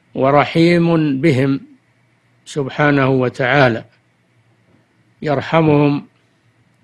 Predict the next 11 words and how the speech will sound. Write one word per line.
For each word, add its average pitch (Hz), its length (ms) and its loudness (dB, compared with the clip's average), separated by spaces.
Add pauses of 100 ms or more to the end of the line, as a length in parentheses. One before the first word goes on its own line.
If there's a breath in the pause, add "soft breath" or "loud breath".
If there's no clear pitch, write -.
(640 soft breath)
برحمته 139 920 -2 (1500)
الواسعة، 147 720 0 (2750)
بل 156 380 2 (280)
يرحمهم 156 760 0
برحمته 147 920 -2
الخاصة 139 920 -2 (840)
بالمؤمنين، 147 760 0 (1080)
لأن 143 320 2
الله 143 380 2
جل 143 320 2
وعلا 147 580 0